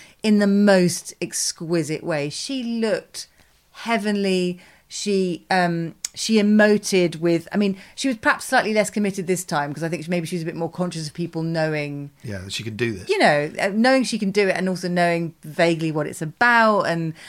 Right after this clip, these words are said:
Speaker 2: Yeah.
Speaker 1: and one of the, I think Shirley, one of the judges said, you know, "We know kind of what this routine means and you express what it means," but without kind of no one saying what it means.
Speaker 2: It was interesting. A fr-, a friend of ours,
Speaker 1: But we
Speaker 2: uh,
Speaker 1: all know what it means.
Speaker 2: a T V producer friend of ours, Steve Doherty, said this week, he said, "I've just found out,"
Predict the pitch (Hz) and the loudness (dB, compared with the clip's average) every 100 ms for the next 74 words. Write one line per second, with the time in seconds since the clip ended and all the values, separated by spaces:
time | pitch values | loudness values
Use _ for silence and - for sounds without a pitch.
0 | 143 113 98 196 196 220 196 180 196 185 | -8 -4 0 2 6 4 4 2 0 -2
1 | 202 185 165 175 175 160 165 156 160 151 | 2 4 4 2 0 0 0 0 -2 -4
2 | - 160 165 160 151 147 151 165 170 170 | 0 0 0 -2 0 -2 -2 -2 0 0
3 | 165 165 156 160 156 170 - 160 151 170 | 0 -4 -4 -4 -4 -6 -6 -8 -6 -6
4 | 156 175 202 190 180 170 151 139 135 - | -4 -2 -2 0 -2 -4 -6 -8 -12 -18
5 | _ - 165 - - - 180 165 - 165 | _ -6 -6 -4 -8 0 0 0 -4 -6
6 | 170 170 165 190 190 180 156 165 165 180 | -4 -6 -4 -2 2 2 2 -2 -4 2
7 | 196 185 165 165 - 196 170 147 143 135 | 4 4 2 -4 -2 0 0 0 -4 -4
8 | 151 - 151 165 156 165 185 151 185 226 | -6 -6 -6 -2 0 4 4 4 0 -2
9 | - 190 156 143 127 123 269 311 320 285 | -2 0 2 2 2 4 4 4 4 4
10 | 277 311 320 262 262 214 208 202 170 151 | 6 6 6 6 6 4 2 2 2 2
11 | 175 165 135 131 135 127 120 113 117 123 | 4 4 2 -4 0 0 0 0 -2 0
12 | 120 117 101 117 107 120 127 113 127 127 | -2 -2 -4 -2 -2 -6 -6 -2 -2 -2
13 | - 165 - 180 151 147 131 117 - | 2 0 2 0 2 2 -2 -4 -10